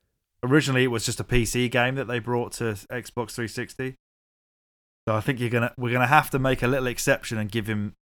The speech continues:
the H D Xbox three sixty score,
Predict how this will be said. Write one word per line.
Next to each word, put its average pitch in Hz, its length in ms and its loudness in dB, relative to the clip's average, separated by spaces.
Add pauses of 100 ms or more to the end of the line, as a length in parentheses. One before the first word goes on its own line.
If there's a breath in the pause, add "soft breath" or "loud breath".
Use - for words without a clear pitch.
(440)
the 120 220 -4
H 123 280 -4
D 117 380 -2
Xbox 120 400 -8
three 104 160 -6
sixty - 400 -10
score, 101 480 -6